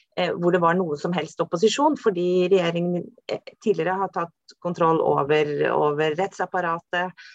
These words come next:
eh, over alle andre institusjoner, så nå finnes det ikke noe formell maktfordeling i Venezuela. Em, og det, eh, det er jo på en måte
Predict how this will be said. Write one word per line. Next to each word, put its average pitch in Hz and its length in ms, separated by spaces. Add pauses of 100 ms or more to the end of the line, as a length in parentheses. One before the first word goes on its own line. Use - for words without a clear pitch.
(360)
eh, 165 240
over 170 320
alle 165 240
andre 165 240
institusjoner, 170 720
så 208 140
nå 196 100 (140)
finnes 151 320
det 156 100
ikke 190 160
noe 165 320 (440)
formell 170 480
maktfordeling 170 960 (400)
i 156 280
Venezuela. 151 540 (840)
Em, 190 580 (200)
og 185 220
det, 202 340 (480)
eh, 185 400
det 185 140
er 165 260
jo 175 160
på 226 80
en 196 100
måte 156 340